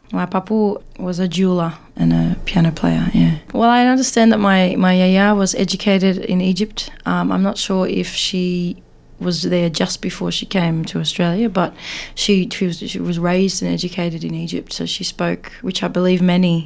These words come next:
did at that time. She spoke five or six languages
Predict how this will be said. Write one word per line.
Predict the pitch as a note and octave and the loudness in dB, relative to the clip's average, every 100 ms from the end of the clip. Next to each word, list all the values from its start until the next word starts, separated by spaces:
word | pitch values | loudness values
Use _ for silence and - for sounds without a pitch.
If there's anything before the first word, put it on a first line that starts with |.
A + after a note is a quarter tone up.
| - - - - - - F3 | -8 -20 -20 -20 -16 -6 0
did | F#3+ F3 | 2 2
at | - | 0
that | - - - | -4 -2 0
time. | F3 E3 D#3+ | 2 2 0
She | - - | -4 -4
spoke | F#3 F3+ - | -2 -2 -2
five | F3 F3+ | -2 -2
or | - | -4
six | - - | -4 -4
languages | E3 E3+ F3 E3+ | -2 -2 -2 -4